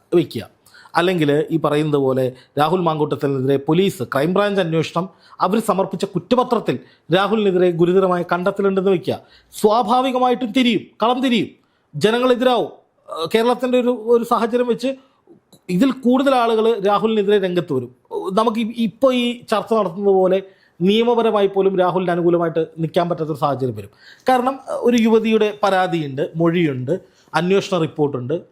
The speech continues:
എല്ലാം രാഹുലിനെതിരാണ്. പക്ഷേ ഇവിടെ അങ്ങനെ ഒന്നും ഇല്ലാത്ത സാഹചര്യത്തിൽ എന്തിനാണ് രാഹുലിനെ മാറ്റി നിർത്തേണ്ടത്? അയാളുടെ മണ്ഡലത്തിൽ ജനങ്ങൾക്ക് കുഴപ്പമില്ല. ഇപ്പം ഡി വൈ എഫ് ഐ അറിഞ്ഞില്ല ഇങ്ങനൊരു ഫ്ലാഗ് ഓഫ് എന്നൊക്കെ പറയുന്നത്, ഏഹ്, പച്ച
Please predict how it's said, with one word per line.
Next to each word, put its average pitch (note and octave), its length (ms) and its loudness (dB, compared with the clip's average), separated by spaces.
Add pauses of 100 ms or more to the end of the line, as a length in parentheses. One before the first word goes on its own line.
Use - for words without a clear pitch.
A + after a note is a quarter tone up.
എല്ലാം C#4 220 4
രാഹുലിനെതിരാണ്. C#3+ 640 -2 (440)
പക്ഷേ C4 240 2
ഇവിടെ D#4 260 2
അങ്ങനെ D#4 280 -2
ഒന്നും D4 240 0
ഇല്ലാത്ത C#4+ 360 2
സാഹചര്യത്തിൽ C#4 520 0
എന്തിനാണ് C#4+ 460 0 (420)
രാഹുലിനെ B3 360 0
മാറ്റി A#3 240 0
നിർത്തേണ്ടത്? D#3+ 420 0 (520)
അയാളുടെ B3 280 0
മണ്ഡലത്തിൽ B3+ 340 0 (100)
ജനങ്ങൾക്ക് A3+ 420 0
കുഴപ്പമില്ല. A#2+ 420 -2 (340)
ഇപ്പം A3 200 0
ഡി F#3+ 160 2
വൈ C#4+ 160 4
എഫ് - 180 -6
ഐ - 20 4 (140)
അറിഞ്ഞില്ല F3 480 0 (260)
ഇങ്ങനൊരു F3 360 0 (120)
ഫ്ലാഗ് D3+ 300 -2
ഓഫ് D#3 120 -4
എന്നൊക്കെ D#3+ 260 -6
പറയുന്നത്, E3+ 340 0 (440)
ഏഹ്, D3+ 160 2 (220)
പച്ച G#3 300 -4